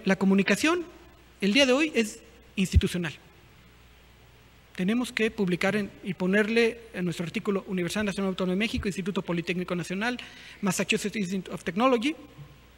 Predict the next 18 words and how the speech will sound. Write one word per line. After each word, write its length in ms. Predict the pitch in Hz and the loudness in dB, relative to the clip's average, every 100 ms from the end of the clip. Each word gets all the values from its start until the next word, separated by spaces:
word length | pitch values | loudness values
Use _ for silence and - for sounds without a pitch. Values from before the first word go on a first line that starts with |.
| - - - - - - 190 | -20 -20 -20 -20 -20 -8 0
Eh, 440 | 185 185 185 185 - - - - - - - - - - - - - - - - - - - - - - - - | 2 4 4 0 -8 -20 -20 -20 -20 -20 -20 -20 -20 -20 -20 -20 -20 -20 -20 -20 -20 -20 -20 -20 -20 -20 -12 -6
el 160 | 196 | -2
di-, 140 | 233 - - - - - | -2 -6 -12 -20 -10 -4
ya 60 | |
estamos 260 | 226 269 220 | -2 0 0
empezando, 400 | 190 190 208 240 | -2 -2 -4 -4
ya 120 | 220 | -4
empiezan 420 | 208 - 240 254 | -4 -2 -4 -2
a 40 | 196 | -4
haber 220 | 196 208 | -4 0
re-, 120 | 196 - 180 202 | 0 0 -12 -8
reservorios 560 | 180 170 175 202 208 185 | -6 -2 2 4 4 2
de 60 | |
información 500 | 170 175 165 214 247 - - - - - - - - | -2 -2 -2 -2 -4 -6 -16 -20 -20 -20 -20 -20 -6
donde 360 | 185 185 180 180 | -2 0 0 -2
son 200 | - 220 | -4 -2
redes 180 | 233 - | -2 -2
complejas. 440 | 196 233 - | -8 -8 -12